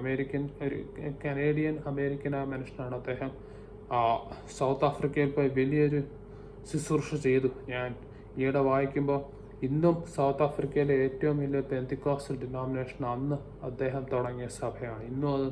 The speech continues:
നിലനിൽക്കുന്നു. അപ്പം അദ്ദേഹം പറയുവാണ്, അദ്ദേഹം പറയുന്നത് സൗത്ത് ആഫ്രിക്കയിൽ എത്തിയപ്പോൾ അന്നത്തെ കാലത്ത് സൗ-, ആഫ്രിക്കയിൽ പോകുന്ന ഇന്നത്തെ കാലത്ത്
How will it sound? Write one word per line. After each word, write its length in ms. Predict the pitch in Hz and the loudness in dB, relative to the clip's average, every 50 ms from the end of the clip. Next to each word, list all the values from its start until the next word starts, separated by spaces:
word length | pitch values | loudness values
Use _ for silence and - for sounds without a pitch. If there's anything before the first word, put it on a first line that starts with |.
| 131 131 | -2 -4
നിലനിൽക്കുന്നു. 640 | 123 127 127 131 127 123 120 - - 117 120 123 - - - - - - - - - - - - 147 | -2 -2 -2 -2 -2 -4 -6 -8 -10 -10 -10 -12 -14 -14 -16 -16 -16 -16 -16 -16 -14 -12 -8 -4 -2
അപ്പം 200 | 147 170 180 165 - - - - - - - 135 | 0 2 2 0 0 -4 -10 -12 -10 -6 -6 -2
അദ്ദേഹം 320 | 127 - 156 156 165 170 160 160 | 0 2 2 2 2 0 0 0
പറയുവാണ്, 480 | 156 151 151 156 156 151 147 147 147 147 - - - - - - - - - - - 147 127 | 0 0 0 2 2 2 2 2 2 0 -4 -8 -12 -14 -14 -14 -14 -16 -12 -6 -2 -2 0
അദ്ദേഹം 300 | 120 123 147 143 - 170 156 | 0 2 4 6 6 6 6
പറയുന്നത് 420 | 156 151 151 156 160 160 160 156 170 165 - - | 6 4 4 2 2 2 0 0 0 -2 0 2
സൗത്ത് 280 | 143 135 139 135 - 151 | 2 2 2 2 2 0
ആഫ്രിക്കയിൽ 400 | 147 - - 156 - 160 156 156 151 | 0 0 -4 -4 -2 0 0 0 0
എത്തിയപ്പോൾ 300 | 151 151 143 143 143 135 127 131 | 2 0 0 2 0 0 0 0
അന്നത്തെ 360 | 139 143 147 143 - 160 160 160 160 - | -2 -2 -2 -2 -2 -4 -4 -4 -4 -2
കാലത്ത് 340 | - 160 156 156 151 - 165 156 156 - | 0 2 2 2 2 0 0 0 0 0
സൗ-, 240 | - 151 147 143 - - 147 139 | 0 2 2 2 4 6 6 6
ആഫ്രിക്കയിൽ 400 | 147 147 - 160 156 - 170 165 160 - | 6 6 2 0 2 4 4 4 4 4
പോകുന്ന 240 | 147 151 156 147 143 | 4 4 4 4 4
ഇന്നത്തെ 300 | 139 143 147 147 - 156 147 143 | 4 2 2 2 4 2 4 6
കാലത്ത് 260 | 160 - - - - | 6 4 4 4 2